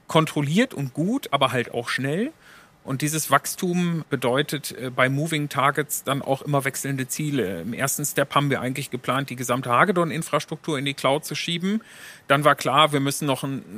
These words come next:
zweite große Infrastruktur parallel in die Cloud schieben und dann auch mit unserer Domäne verheiraten.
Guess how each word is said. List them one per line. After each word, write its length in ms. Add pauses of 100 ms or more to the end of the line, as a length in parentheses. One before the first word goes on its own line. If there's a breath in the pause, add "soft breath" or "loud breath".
zweite 380
große 600
Infrastruktur 960
parallel 560
in 140
die 80
Cloud 320
schieben 320 (120)
und 260
dann 240
auch 260
mit 120
unserer 300
Domäne 380
verheiraten. 760